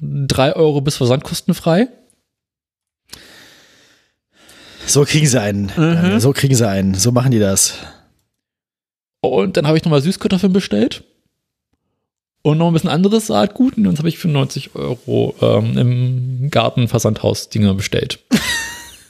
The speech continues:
Speaker 1: <laughs>
Speaker 2: Schönes Hobby, ne?
Speaker 1: Ja. <laughs> Nee, weißt du, wir haben so, so, so, so ein,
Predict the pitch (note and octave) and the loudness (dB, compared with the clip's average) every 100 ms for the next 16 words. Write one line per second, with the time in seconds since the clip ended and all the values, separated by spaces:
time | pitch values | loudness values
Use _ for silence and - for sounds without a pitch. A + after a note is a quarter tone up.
0 | _ - E3 - _ _ _ _ _ _ | _ -2 -2 -4 _ _ _ _ _ _
1 | _ _ _ _ _ _ _ _ _ _ | _ _ _ _ _ _ _ _ _ _
2 | _ _ _ _ _ _ _ _ _ - | _ _ _ _ _ _ _ _ _ -12
3 | - A#2 C3 G2+ F#2 G#2 - A#2 - - | -4 -2 -2 -2 -6 -8 -2 -2 2 0
4 | - - - D3+ - - A#2+ C#3 B2 B2+ | 0 -4 0 -2 -2 0 2 2 2 -2
5 | D3+ C#3 D3+ B2+ A#2 A2+ G#2+ G#2+ G#2+ G#2+ | -2 -2 0 0 2 2 2 2 0 0
6 | G#2+ G#2+ | 0 -2